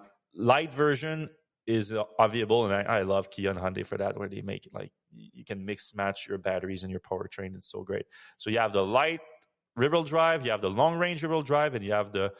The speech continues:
long range, uh, all-wheel drive, and then you have the same thing for the Wind version, and then you have the G T version, obviously. Um,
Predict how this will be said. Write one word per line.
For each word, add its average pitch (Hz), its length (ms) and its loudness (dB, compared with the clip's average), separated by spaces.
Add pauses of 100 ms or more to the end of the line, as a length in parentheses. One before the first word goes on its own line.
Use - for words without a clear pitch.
(240)
long 127 260 0
range, 127 340 -6 (340)
uh, 104 140 4
all-wheel 156 420 4
drive, 156 400 -2
and 107 120 -6
then 104 120 -4
you 101 160 -6
have 98 240 -2
the 95 100 -4
same 120 300 -8
thing 123 220 -6
for 98 200 -2
the 90 120 -4
Wind 123 280 -4
version, 117 480 -2
and 95 140 -6
then 95 140 -6
you 98 100 -4
have 98 140 -4
the 101 80 -6
G 101 240 -10
T 110 160 -12
version, 104 400 -8
obviously. 104 580 -4 (400)
Um, 92 360 2